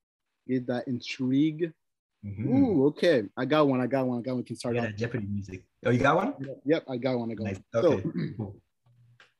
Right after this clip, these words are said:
Speaker 1: uh, this one here, uh, is
Speaker 2: Mm-hmm.
Speaker 1: from, um, someone called, uh, Phrase Psychological Five. So one of our
Speaker 2: Mm-hmm.
Speaker 1: friends for days from Reddit. So shout out to you.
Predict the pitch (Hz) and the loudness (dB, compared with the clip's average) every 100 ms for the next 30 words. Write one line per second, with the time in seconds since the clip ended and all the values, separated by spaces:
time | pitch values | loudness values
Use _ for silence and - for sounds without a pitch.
0 | - 131 139 135 175 185 175 143 139 151 | -4 0 2 2 -2 -2 0 4 6 6
1 | 190 - _ 131 135 135 127 - 147 143 | 4 -6 _ -2 0 2 0 -4 2 6
2 | 143 139 131 127 123 113 - _ - 147 | 6 4 2 0 -2 -6 -10 _ -6 -2
3 | 156 147 - 131 131 131 127 120 117 - | 0 0 0 2 2 0 -2 -6 -8 -8
4 | - 160 180 190 190 170 - _ _ _ | 4 6 8 6 4 2 -8 _ _ _
5 | - - 151 147 143 151 143 143 - 131 | -8 0 2 4 4 4 4 0 -2 -4
6 | - 139 101 85 85 - - 113 117 135 | -2 -2 -2 -6 -16 -12 -8 -4 -2 0
7 | 127 131 110 139 - 127 120 151 151 151 | 2 2 2 -2 -2 -2 4 4 4 -2
8 | - - 127 123 127 135 262 _ _ - | -10 -12 -2 0 2 2 0 _ _ -6
9 | 131 131 123 123 - 120 160 | -4 0 0 0 0 0 0